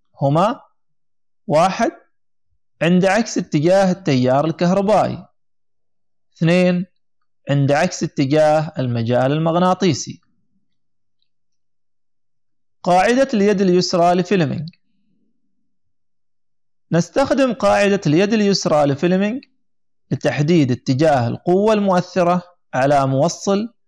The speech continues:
حامل لتيار كهربائي في مجال مغناطيسي، حيث تتواجد لدينا ثلاث كميات فيزيائية متعامدة على بعضها،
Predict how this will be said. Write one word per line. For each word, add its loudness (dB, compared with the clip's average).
حامل 0
لتيار 2
كهربائي 0
في -2
مجال 0
مغناطيسي، -2
حيث -2
تتواجد 0
لدينا 0
ثلاث 0
كميات 0
فيزيائية 0
متعامدة 0
على 0
بعضها، -2